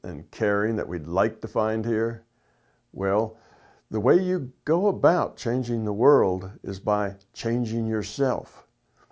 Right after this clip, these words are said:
All the negative things that you see going on in the world that are upsetting to you are symptoms. They're symptoms of a low quality of consciousness. They're symptoms of a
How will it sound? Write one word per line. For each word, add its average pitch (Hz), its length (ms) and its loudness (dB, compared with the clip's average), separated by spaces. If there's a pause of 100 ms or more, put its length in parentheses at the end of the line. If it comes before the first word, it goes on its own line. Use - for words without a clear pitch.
(200)
All 151 280 6
the 170 120 4
negative 147 500 2
things 135 420 2
that 95 180 -8
you 110 80 -4
see 131 240 0
going 123 280 4
on 135 200 2
in 110 120 2
the 101 80 0
world 92 340 0
that 92 140 0
are 92 260 -2 (100)
upsetting 98 640 -2 (200)
to - 120 -10
you 90 460 -4 (960)
are 110 100 4
symptoms. - 1000 -4 (520)
They're 101 180 -4
symptoms 98 960 0 (420)
of 107 180 2
a 104 300 4 (260)
low 120 380 4
quality 127 680 2 (180)
of 104 180 -4
consciousness. 127 920 -4 (640)
They're 101 160 -4
symptoms 110 640 -2
of 104 140 0
a 101 180 0